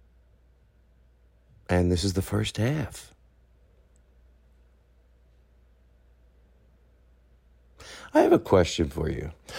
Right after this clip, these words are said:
Oh, let me give you those dates. So, New Year's Eve,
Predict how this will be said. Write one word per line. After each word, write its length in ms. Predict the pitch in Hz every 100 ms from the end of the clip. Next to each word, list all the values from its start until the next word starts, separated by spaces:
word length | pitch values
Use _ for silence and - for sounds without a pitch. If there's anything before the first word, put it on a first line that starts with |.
| -
Oh, 80 | 127
let 180 | 92 131
me 100 | 170
give 220 | 151 156
you 60 | 139
those 240 | 127 110
dates. 340 | 82 85 76 - -
So, 300 | - - 160 - -
New 300 | 123 175 208
Year's 540 | 175 147 151 135 98 -
Eve, 380 | 107 87 82